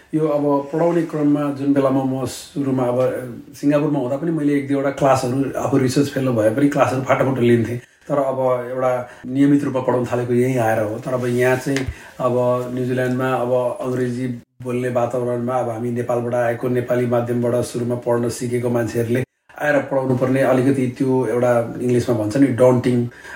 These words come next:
अब त्यो एउटा आफूलाई, अ, बफ लाग्ने त्यो स्वाभाविकै हो। तर अब पढाउन थाल्दै गएपछि, बिस्तारै गइसकेपछि ती सबै कुराहरूलाई अब म्यानेज गर्दै गइयो र, अ, पढाएर राम्रैसँग अब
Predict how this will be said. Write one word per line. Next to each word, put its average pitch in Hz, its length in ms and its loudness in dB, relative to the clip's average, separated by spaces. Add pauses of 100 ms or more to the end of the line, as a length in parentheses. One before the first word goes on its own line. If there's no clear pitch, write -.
(100)
अब 117 200 -4
त्यो 123 140 2
एउटा 123 140 4
आफूलाई, 120 580 2
अ, 117 40 -2 (380)
बफ 127 400 -2
लाग्ने 127 260 0
त्यो - 380 -14
स्वाभाविकै 190 480 2
हो। - 120 0
तर 151 140 2
अब 151 300 2
पढाउन 175 180 0
थाल्दै 160 300 -2
गएपछि, 156 320 0
बिस्तारै 147 320 -2
गइसकेपछि 143 680 -2 (140)
ती 165 60 -2
सबै 165 220 -2
कुराहरूलाई 131 640 2
अब 120 560 0
म्यानेज 131 320 0
गर्दै 123 280 0
गइयो 131 300 2
र, 143 60 0
अ, 135 200 0 (300)
पढाएर 127 540 0
राम्रैसँग 143 640 -2
अब 127 540 0